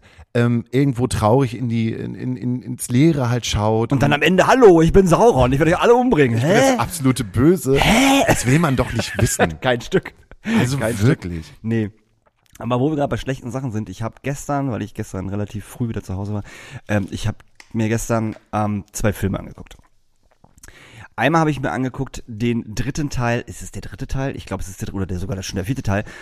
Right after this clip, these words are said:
Speaker 2: von Bad Boys mit Will Smith und Martin Lawrence.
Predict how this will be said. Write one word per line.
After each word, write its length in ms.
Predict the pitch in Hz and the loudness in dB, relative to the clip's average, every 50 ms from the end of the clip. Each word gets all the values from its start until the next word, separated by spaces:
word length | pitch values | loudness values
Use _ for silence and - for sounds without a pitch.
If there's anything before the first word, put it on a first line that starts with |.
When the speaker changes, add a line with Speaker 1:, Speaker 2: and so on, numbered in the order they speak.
| - - | -18 -18
Speaker 2:
von 340 | - - - 110 - 101 - - | -10 -4 -2 0 0 0 -2 -4
Bad 400 | 117 95 - - 131 - - - | -4 0 2 2 2 0 -2 -6
Boys 380 | - - 82 87 - - - - _ _ _ _ _ | -8 -8 -8 -8 -10 -14 -18 -20 _ _ _ _ _
mit 240 | - 113 110 - - | -8 -6 -6 -6 -6
Will 220 | 117 113 113 123 | -4 -2 -2 -2
Smith 380 | 123 - - 117 131 139 - - - | -2 -2 -2 -2 -2 -4 -6 -8 -8
und 240 | - 113 113 - - | -8 -6 -6 -6 -4
Martin 340 | 104 101 101 101 98 104 98 | -4 -4 -2 -2 -2 -2 -2
Lawrence. 440 | 95 92 90 85 90 95 - - | -2 -4 -4 -6 -8 -12 -14 -18